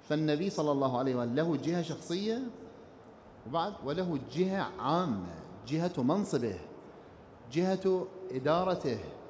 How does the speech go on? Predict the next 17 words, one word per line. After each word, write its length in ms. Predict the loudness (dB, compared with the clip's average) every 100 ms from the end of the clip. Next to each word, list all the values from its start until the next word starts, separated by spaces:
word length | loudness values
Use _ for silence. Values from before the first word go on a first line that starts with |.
| -18 -18 -18 -6
جهة 320 | -2 0 2
دولة 720 | 6 8 10 10 10 8 6
أشادها، 680 | 4 6 8 10 8 8 4 0 -12 -16 -16 -18 -18 -20 -16 -10
جهة 340 | 0 2 4 4
دين 680 | 6 8 8 8 6 2 -2 -12 -18 -18 -18 -20 -20 -20 -20 -10 -10
أتمه 580 | 0 2 4 4 4
وأكمله 840 | 2 2 0 -4 2 4 6 6 6
للناس. 840 | 4 4 4 2 0 -4 -8 -10 -12 -16 -18 -20 -20 -20 -20 -20 -20 -6
فالأساس 2000 | 0 2 2 0 -4 -12 -6 -2 0 0 -2 -6 -14 -20 -12 -8 -2 2 2 2 -2
الأساسي 720 | -4 -6 -6 -6 -6 -10 -10 -14 -8
أو 120 | -2
القضية 460 | -2 -2 -4 -2 0
المهمة 600 | 0 2 2 0 -2 -6 -10 -14 -18 -18 -20 -20 -20 -10 -2
أنه 320 | 2 4 4
المفروض 460 | 4 2 4 2
ما 100 | 6
الذي 460 | 6 6 6 4